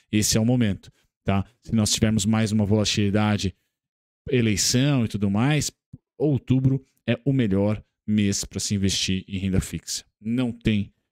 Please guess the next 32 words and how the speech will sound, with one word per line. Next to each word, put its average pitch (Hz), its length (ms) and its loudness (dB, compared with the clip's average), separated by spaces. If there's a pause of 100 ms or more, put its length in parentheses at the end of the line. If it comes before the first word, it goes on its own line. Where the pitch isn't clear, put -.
(120)
ah, 104 280 0
por 117 180 -2
onde. 107 380 -4 (180)
Tá? 98 140 -4
Nós 92 160 -2
temos 104 320 2
aí 98 220 0 (800)
uma 101 140 0
deflação 98 520 0
contratada, 123 720 0
um 104 100 2
juro 101 220 2
super - 360 0
alto. 104 320 -2 (400)
Tá? 101 160 -6 (200)
Então 120 120 0
não 131 120 0
tem 123 180 -2
por 101 180 -4
que 104 240 -4 (320)
você 98 1120 0
queimar 127 400 0
muito 110 360 0
a - 20 2
cachola. 90 640 0
Tá? 95 240 -2 (240)
Óbvio 107 420 -2 (320)
que 107 120 -2
a 95 40 0
sua 120 200 0
small 95 240 -4
cap - 420 -2